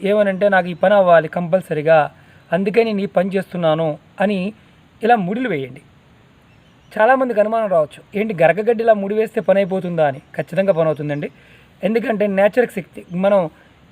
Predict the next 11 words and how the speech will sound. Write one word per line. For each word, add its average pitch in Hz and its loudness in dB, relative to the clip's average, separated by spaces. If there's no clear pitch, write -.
ఈ 220 -4
గరకతో 202 2
దేవతలని 254 4
ప్రసన్నం 240 -4
చేసుకోవడానికి 208 0
యజ్ఞయాగాదుల్లో 196 2
వాడుతుంటాం, 156 -2
అలాగే 180 2
గణపతికి 220 2
ఇష్టంగా 208 2
వాడుతుంటాం, 160 2